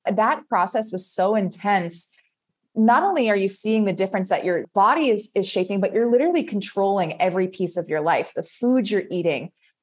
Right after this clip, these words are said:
what time you're waking up to do the fasted cardio, how you're lifting, what you're looking like. And there was this really interesting thing that, because I couldn't control what was happening in my personal life, this is when my marriage was, like, imploding. I used that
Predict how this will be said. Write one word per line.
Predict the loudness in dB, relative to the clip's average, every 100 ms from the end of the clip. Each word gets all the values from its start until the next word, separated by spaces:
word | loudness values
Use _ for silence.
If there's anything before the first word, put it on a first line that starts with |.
| -4
what | 0 0
time | 0 0 2
you're | 2
waking | 2 0 0
up | 0
to | -2
do | 0 0
the | 0
fasted | -2 -2 -2 -6 -6
cardio, | -4 -2 2 2 0
how | 0 0 2
you're | 2 0
lifting, | 0 -2 -2 -2
what | 0 0 0
you're | 0
looking | 0 -2 0
like. | 0 0
And | 0 2
there | 4
was | 4
this | 2 -2
really | -6 -2 0 2 2 2 0 -4 _ _ _
interesting | 0 2 0 -2 0 0 0 -2 -4 -8 _ _ 0
thing | 2 4
that, | 2 2 -4 -4
because | -4 0 0
I | 0 -2
couldn't | -2 -4 -4 -4
control | -4 0 2 4
what | 2
was | 0
happening | -2 -2 -4
in | -2
my | -4
personal | -4 -6 -4 -2 0
life, | 0
this | -2 -4
is | -4
when | -2
my | -2
marriage | 0 0 0 -2
was, | -6
like, | -6 -6
imploding. | -6 -2 0 0 -2 -8 _ _ _
I | 0 2 2
used | 0 0 0 2
that | 2 2